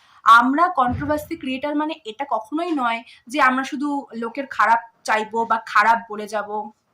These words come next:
তার ভালোটাকে না বলে শুধুমাত্র খারাপটাই বলে যাব। এটা কিন্তু আমাদের কখনোই কন্ট্রোভার্সির বিষয়বস্তু নয়। আমরা সত্যটাকে তোমাদের সামনে, ভিউয়ার্সদের সামনে তুলে ধরার মাত্র চেষ্টা করি, আর কিন্তু কিচ্ছু নয়। ইদানিং আমি এই ভিডিওসও দেখলাম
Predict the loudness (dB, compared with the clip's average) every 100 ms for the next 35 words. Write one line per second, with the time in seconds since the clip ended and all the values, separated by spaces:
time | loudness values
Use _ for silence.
0 | _ _ _ 0 2 2 0 0 -2 -4
1 | -2 0 0 0 -6 -6 -4 -2 -2 -4
2 | -4 0 2 0 -4 -4 -6 -6 -10 -12
3 | -6 -6 -6 -2 2 2 0 -6 -10 -14
4 | -20 -20 -6 0 0 0 -2 0 -2 -4
5 | -6 -6 -8 -8 -8 -10 -10 -10 -10 -12
6 | -16 -4 4 6 6 2 2 -2 -8 -10
7 | -10 -8 -8 -8 -6 -8 -8 -8 -8 -8
8 | -8 -10 -10 -8 -8 -10 -12 -8 -8 -8
9 | -12 -8 -6 -4 -6 -10 -18 -16 -14 -14
10 | -14 -18 -20 _ _ 2 4 2 -6 -6
11 | -10 -14 -14 -14 -16 -18 -20 -20 -8 -2
12 | 0 0 0 0 0 0 0 -2 -2 -4
13 | -2 0 0 -2